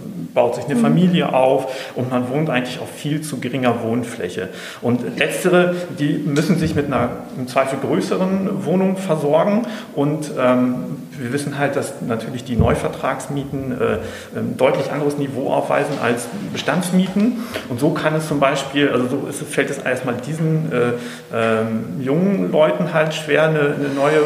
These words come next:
Speaker 1: größere Wohnung zu finden. Und auf der anderen Seite, ähm, gibt es halt Wohnraum, der aber nicht, ähm, in dem Sinne bedarfsgerecht genutzt
Speaker 2: Mhm.
Speaker 1: wird.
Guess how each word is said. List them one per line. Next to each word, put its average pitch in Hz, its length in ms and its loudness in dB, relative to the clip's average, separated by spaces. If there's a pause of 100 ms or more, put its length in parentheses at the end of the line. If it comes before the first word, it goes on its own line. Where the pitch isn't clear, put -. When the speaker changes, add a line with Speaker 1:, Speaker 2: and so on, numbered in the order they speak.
(120)
Speaker 1:
größere 156 420 0
Wohnung 151 360 -2
zu 147 100 -8
finden. 143 300 -4
Und 117 60 -2
auf - 220 -6
der - 120 -4
anderen 143 260 -2
Seite, 127 380 0 (400)
ähm, 120 360 2
gibt - 240 -6
es - 180 -6
halt 156 300 0 (480)
Wohnraum, 139 540 2
der 123 140 0
aber 123 160 4
nicht, 131 300 -2 (300)
ähm, 120 920 -2
in 135 140 -6
dem 131 260 -2
Sinne 127 240 2
bedarfsgerecht 120 800 0
genutzt 113 360 -2
Speaker 2:
Mhm. 208 120 0
Speaker 1:
wird. - 220 2